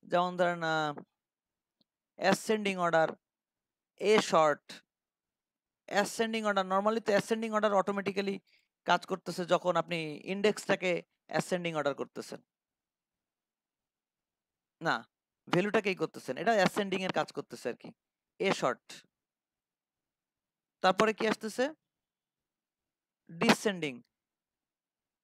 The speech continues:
এ আর শ-, short, As, এটা উল্টাই যাবে, প-, তেতাল্লিশ, আহ, সাঁইত্রিশ, এইভাবে আসবে। দেখেন, এই অ্যারেটাকে এই ফাংশনের মধ্যে দিয়ে দিছে,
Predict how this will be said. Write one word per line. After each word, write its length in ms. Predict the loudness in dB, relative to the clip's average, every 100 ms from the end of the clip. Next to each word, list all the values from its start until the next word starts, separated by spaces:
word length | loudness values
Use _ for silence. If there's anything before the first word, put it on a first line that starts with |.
| _ _ _ _
এ 180 | 4 4
আর 240 | 6 4
শ-, 300 | 4 -2 -4 -2
short, 480 | -2 -2 -6 -20 -20 _ _ _ _ _ _
As, 540 | -4 -2 -2 -6 -14 -16 -18 _ _ _ -10
এটা 140 | -6
উল্টাই 340 | -4 0 2 2
যাবে, 160 | 2
প-, 180 | 0 -2
তেতাল্লিশ, 760 | -4 -6 -2 -2 -2 -4 -6 -10
আহ, 1120 | -12 _ _ _ _ _ -18 -12 -10 -10 -6
সাঁইত্রিশ, 680 | -4 -2 -4 -6 -6 -8
এইভাবে 380 | -6 0 2 2
আসবে। 220 | 0 -2 -6
দেখেন, 280 | -6 -8 -12 _ _ _ _ _ _ _ _ _ _ _ _ _ _ _
এই 100 | -2
অ্যারেটাকে 560 | 2 2 0 2 2 2 _ _ _ _ _ _ _ _ _
এই 120 | 0
ফাংশনের 380 | 2 0 0 -4
মধ্যে 220 | -2 -2
দিয়ে 120 | -4 -6
দিছে, 340 | -6 -8